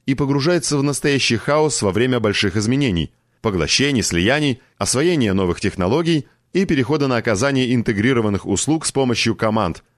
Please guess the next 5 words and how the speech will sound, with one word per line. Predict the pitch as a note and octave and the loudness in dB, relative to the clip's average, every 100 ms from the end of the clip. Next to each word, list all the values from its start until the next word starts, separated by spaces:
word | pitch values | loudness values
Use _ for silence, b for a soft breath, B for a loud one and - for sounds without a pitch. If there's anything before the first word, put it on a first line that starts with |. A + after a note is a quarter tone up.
| _ | _
представителей | - G2 - G2+ E3 E3+ D#3+ | -2 -2 0 0 0 0 0
из | D3 D3 G#2+ | 0 -2 2
разных | G#2 G2+ G#2+ A2+ | 2 2 0 -2
функциональных | A2+ F#2+ A2+ G2 F2 D#2+ D#2+ | -4 -2 -2 0 0 0 -2
областей. | E2+ F#2+ - E2+ C2 | 0 0 -2 -4 -6